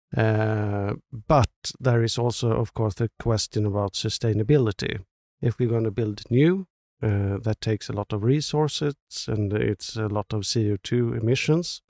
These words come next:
Uh, and we have a very ambitious set of goals, uh, when it comes to our climate effect as a company. So our aim is to be climate neutral by twenty thirty.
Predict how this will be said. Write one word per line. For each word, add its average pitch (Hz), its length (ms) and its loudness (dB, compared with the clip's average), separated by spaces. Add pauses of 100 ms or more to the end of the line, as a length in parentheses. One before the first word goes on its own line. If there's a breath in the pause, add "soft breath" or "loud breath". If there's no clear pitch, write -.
(720 soft breath)
Uh, 113 280 2
and 123 140 4
we 120 120 4
have 113 180 2
a 113 80 2
very 120 400 2
ambitious 110 840 -2 (440)
set - 380 -4
of 104 140 -4
goals, 107 640 0 (180)
uh, 104 200 0
when 104 240 0
it 101 80 -6
comes 101 400 -6 (180)
to 113 120 0
our 107 440 2 (240)
climate 104 520 -2
effect - 500 -4
as - 160 -2
a 117 60 -4
company. - 540 0 (480)
So - 160 2
our 127 220 4
aim 139 280 6
is 107 100 2
to 110 120 -6
be 110 160 -2
climate 110 480 0
neutral 117 540 2
by 98 320 2
twenty 104 400 -4
thirty. - 500 0